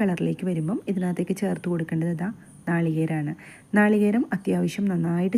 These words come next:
ചേർത്ത് കൊടുക്കുക. ഇപ്പം ഞാനൊരു അരമുറിയിൽ കൂടുതൽ നാളികേരം എടുത്തിട്ടുണ്ട്. കഷ്ണങ്ങൾ നിങ്ങൾ കണ്ടല്ലോ അല്ലേ, ഓരോ ബൗളിനകത്ത് എടുത്തിരിക്കുന്നുണ്ട്. അപ്പം നമ്മൾ എത്രയാണോ ക്വാണ്ടിറ്റി കഷ്ണങ്ങൾ എടുക്കുക,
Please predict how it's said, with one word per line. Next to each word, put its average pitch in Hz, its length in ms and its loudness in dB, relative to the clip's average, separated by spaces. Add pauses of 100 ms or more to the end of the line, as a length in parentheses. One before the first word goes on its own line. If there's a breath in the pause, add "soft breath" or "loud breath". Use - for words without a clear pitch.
ചേർത്ത് 175 300 -2
കൊടുക്കുക. 160 320 -2 (120)
ഇപ്പം 196 200 -2
ഞാനൊരു 202 380 2 (460 loud breath)
അരമുറിയിൽ 226 440 6 (120)
കൂടുതൽ 214 360 6 (120)
നാളികേരം 165 420 2
എടുത്തിട്ടുണ്ട്. 160 400 -2 (100)
കഷ്ണങ്ങൾ 226 360 4 (120)
നിങ്ങൾ 214 180 6 (100)
കണ്ടല്ലോ 165 360 2
അല്ലേ, 190 140 0 (140)
ഓരോ 196 160 2 (100)
ബൗളിനകത്ത് 180 540 0
എടുത്തിരിക്കുന്നുണ്ട്. 170 600 -2 (400 loud breath)
അപ്പം 190 120 2 (100)
നമ്മൾ 196 240 4
എത്രയാണോ 226 580 4
ക്വാണ്ടിറ്റി 196 480 2
കഷ്ണങ്ങൾ 190 460 0
എടുക്കുക, 175 260 -2